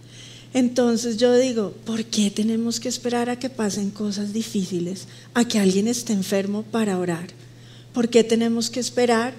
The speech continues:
a que alguien esté en esas condiciones para decirle, "Tú eres importante para mí,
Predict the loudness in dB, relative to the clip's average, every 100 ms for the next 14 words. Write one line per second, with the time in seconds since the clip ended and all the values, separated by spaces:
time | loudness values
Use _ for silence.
0 | -14 -18 -4 0 4 6 6 4 0 0
1 | 0 0 -4 -4 -2 -2 -2 -4 -4 -2
2 | 0 0 -2 0 0 0 -4 -4 0 0
3 | 0 0 -2 -4 -6 -6 -6 -6 -4 -2
4 | -2 -2 -4